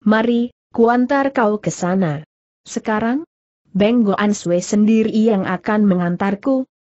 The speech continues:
"Ah, jangan. Biarlah prajuritmu saja, atau, di manakah Lao Goan Sue sebenarnya? Tadi aku bertemu dia di jalan. Dia mengatakan bahwa hendak kemari pula."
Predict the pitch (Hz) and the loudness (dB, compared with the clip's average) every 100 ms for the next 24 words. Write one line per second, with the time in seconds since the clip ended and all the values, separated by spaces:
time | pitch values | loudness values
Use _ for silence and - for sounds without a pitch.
0 | _ 208 220 - _ 180 170 185 196 156 | _ -6 -6 -10 _ -4 0 0 0 -2
1 | 147 - _ _ _ 196 226 220 202 208 | -6 -12 _ _ _ 0 2 2 0 -2
2 | 214 220 214 190 240 240 202 196 180 196 | -4 -4 -2 0 2 2 0 -2 -2 0
3 | 214 214 254 - - 180 - 180 233 - | 0 0 -4 -10 -10 -8 -4 -2 -2 -6
4 | _ 190 202 262 247 185 214 190 208 196 | _ 0 2 2 0 -2 -4 -2 0 2
5 | 185 196 185 196 196 196 170 175 - 226 | 0 0 0 0 -2 -2 -2 -2 0 0
6 | 208 190 185 185 214 302 _ _ _ - | 2 2 0 0 -2 -6 _ _ _ -4
7 | 233 226 262 208 208 196 180 - 190 214 | 2 2 2 0 0 0 0 -2 0 0
8 | 254 226 196 185 180 180 190 175 143 143 | 0 0 0 0 0 0 0 0 -2 -6
9 | - _ _ - 185 202 220 240 208 160 | -12 _ _ -2 2 2 2 2 0 -2
10 | 185 196 208 208 180 202 202 196 196 202 | -4 -4 0 0 0 0 0 0 0 2
11 | 202 - 247 214 180 185 180 190 185 139 | 0 -2 0 2 2 0 0 0 0 -2
12 | 139 | -8